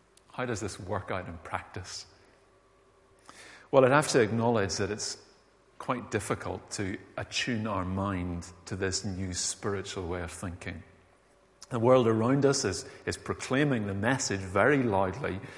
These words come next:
You know, we're, we're bombarded with it in the advertising, in the media, on the social networks. You have to achieve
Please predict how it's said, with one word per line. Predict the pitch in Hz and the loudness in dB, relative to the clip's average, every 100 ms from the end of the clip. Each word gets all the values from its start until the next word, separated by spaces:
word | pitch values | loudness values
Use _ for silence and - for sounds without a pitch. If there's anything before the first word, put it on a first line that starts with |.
| - - | -14 -4
You | |
know, | 101 | 0
we're, | 104 98 - | 2 2 2
we're | 110 | 0
bombarded | 95 101 92 - 117 143 139 110 | 2 0 0 2 8 8 8 4
with | 104 101 | 2 0
it | - | -2
in | 98 | -4
the | 98 | 2
advertising, | 110 117 117 131 120 107 113 101 | 2 2 -2 0 0 0 -2 -2
in | 87 | -6
the | |
media, | 90 113 120 117 110 - - - | -2 0 2 4 2 -2 -14 -8
on | 101 | -4
the | 90 | 0
social | - 120 - 95 | 2 2 0 -2
networks. | 92 107 104 101 - - - - - - | 0 0 -2 -6 -6 -8 -10 -14 -16 -6
You | 110 | -4
have | - 151 - | 2 0 0
to | - 110 107 | -2 2 2
achieve | - - - 135 92 95 92 | 0 -4 -2 -2 -2 -4 -6